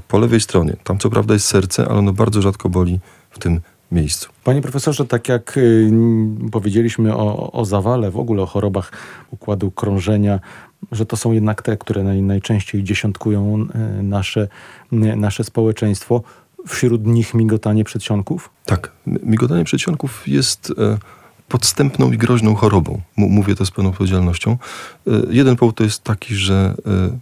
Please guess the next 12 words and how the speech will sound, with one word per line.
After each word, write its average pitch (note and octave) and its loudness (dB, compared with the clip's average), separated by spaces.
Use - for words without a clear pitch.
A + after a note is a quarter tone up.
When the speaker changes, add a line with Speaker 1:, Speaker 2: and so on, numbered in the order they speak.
Speaker 1:
u G#2+ -4
trzydziestu G2+ 0
procent F2 -2
pacjentów G2 -2
może G2 4
nie G2 4
dawać F#2 2
żadnych F2 0
objawów. E2+ -2
Speaker 2:
A G2+ 4
jednak. G#2+ 0
Speaker 1:
Tak, - -8